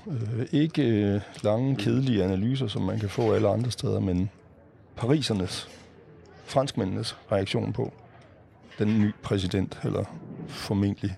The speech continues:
Speaker 1: den gamle præsident, er blevet genvalgt. Det, det, det synes jeg er, er det, vi skal gå efter.
Speaker 2: Og hvis det hele, det, øh, forløber i nogenlunde fred og fordragelighed, øh, er det så planen, at, øh,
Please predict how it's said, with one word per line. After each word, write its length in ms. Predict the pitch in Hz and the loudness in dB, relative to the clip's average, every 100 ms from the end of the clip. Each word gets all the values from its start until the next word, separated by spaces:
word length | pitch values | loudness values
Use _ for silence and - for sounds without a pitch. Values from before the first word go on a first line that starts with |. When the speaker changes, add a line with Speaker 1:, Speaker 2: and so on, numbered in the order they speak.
| - | -8
Speaker 1:
den 160 | - 92 | -6 0
gamle 260 | 98 107 | 2 2
præsident, 520 | 107 107 107 95 113 - - - - - | -2 -4 -2 -4 -4 -10 -20 -20 -20 -10
er 60 | 110 | -6
blevet 220 | 110 98 | -4 -2
genvalgt. 440 | 101 101 90 - - - - - - - - - - - | -2 -2 -2 -6 -14 -20 -20 -20 -20 -20 -20 -20 -12 -2
Det, 180 | 107 104 | 0 2
det, 280 | 120 110 | 2 2
det 120 | 123 113 | 0 2
synes 240 | 123 110 | 0 0
jeg 200 | 98 92 | -2 -2
er, 120 | 92 107 - | -4 -6 -6
er 40 | 113 | -2
det, 140 | 104 | 0
vi 40 | 101 | 0
skal 180 | - | -4
gå 220 | 104 98 104 | -2 -4 -4
efter. 200 | - 127 - - - - - - - - - - - - - - - - - - - - - | -10 -18 -20 -20 -20 -20 -20 -20 -20 -20 -20 -20 -20 -20 -20 -20 -20 -20 -20 -20 -20 -20 -12
Speaker 2:
Og 60 | 110 | -6
hvis 160 | 117 | -6
det 160 | - 123 | -4 -2
hele, 260 | 147 165 | 2 2
det, 80 | 151 | 2
øh, 520 | 139 131 123 110 104 | 2 4 6 6 4
forløber 420 | 95 117 123 117 117 | 2 0 2 0 -2
i 60 | |
nogenlunde 380 | 113 131 127 123 | 0 0 0 -2
fred 220 | - 117 | -2 -2
og 80 | 120 | -2
fordragelighed, 680 | 113 104 107 120 110 110 98 127 - | -2 -4 -4 -4 -4 -2 -4 -8 -10
øh, 600 | 107 101 98 95 92 92 98 - - - - | -4 -2 -2 -4 -4 -6 -10 -20 -20 -20 -8
er 100 | 107 | -6
det 120 | 107 | -4
så 120 | 104 | -4
planen, 440 | 117 123 131 123 123 | -2 0 0 0 -2
at, 180 | 104 110 | 0 2
øh, 340 | 98 95 95 | 4 2 -2